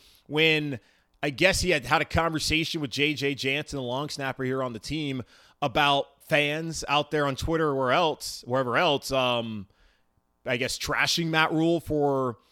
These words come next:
yelling at them after the Rashard Higgins would put the ball across the goal line and all that kinda stuff. I, I don't really understand, like, the need to get all bothered about Matt Rhule gathering his team around.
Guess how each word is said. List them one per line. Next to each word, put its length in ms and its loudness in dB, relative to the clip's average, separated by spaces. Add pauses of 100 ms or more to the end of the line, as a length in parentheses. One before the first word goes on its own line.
(240)
yelling 480 -2
at 200 0
them 400 2 (160)
after 280 2
the 80 -2
Rashard 380 0
Higgins 440 0
would 160 -6
put 240 0
the 60 -8
ball 280 2
across 360 2
the 80 -4
goal 240 6
line 340 0
and 100 -6
all 160 0
that 200 -2
kinda 220 -4
stuff. 360 -2 (320)
I, 140 -16
I 80 4
don't 160 2
really 240 0
understand, 600 -4
like, 240 -4 (200)
the 100 -2
need 520 -4
to 180 -6
get 240 -8
all 480 -6 (420)
bothered 480 -2
about 480 0
Matt 240 0
Rhule 460 -4
gathering 320 0
his 100 -8
team 220 -8
around. 500 -2